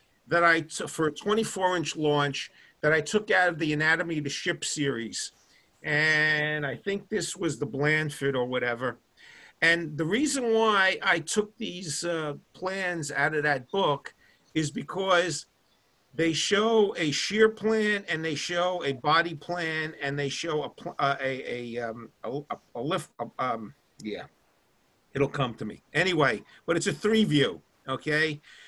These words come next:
So each one of these lines here correspond to a lift line here, okay?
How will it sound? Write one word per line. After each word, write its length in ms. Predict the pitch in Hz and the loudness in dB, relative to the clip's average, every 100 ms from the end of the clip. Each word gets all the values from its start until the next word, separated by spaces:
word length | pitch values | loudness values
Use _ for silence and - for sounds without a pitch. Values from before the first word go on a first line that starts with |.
| - | -18
So 200 | - 175 - | -6 -6 -2
each 320 | 254 330 - | -2 -2 -2
one 280 | 247 220 226 | 4 4 6
of 220 | 196 139 | 2 0
these 380 | 160 190 233 143 | -2 -2 -4 -2
lines 540 | 180 175 170 165 156 | -2 2 4 2 -2
here 640 | - 156 151 113 113 120 147 _ _ _ _ _ _ _ _ _ | -6 -2 -2 0 -4 -6 -12 _ _ _ _ _ _ _ _ _
correspond 960 | - 175 180 190 - - 170 165 165 147 | 4 8 8 6 0 -2 2 2 2 -2
to 180 | 156 160 | -6 0
a 100 | 147 | 2
lift 400 | 151 202 208 - | 4 2 0 -6
line 680 | 135 131 131 131 135 139 143 | -4 0 2 2 0 -6 -10
here, 500 | _ 185 170 113 - _ _ - - _ _ _ _ _ | _ -2 2 0 -2 _ _ -20 -20 _ _ _ _ _
okay? 560 | 113 - 120 123 131 147 | -20 -4 -2 0 -2 -8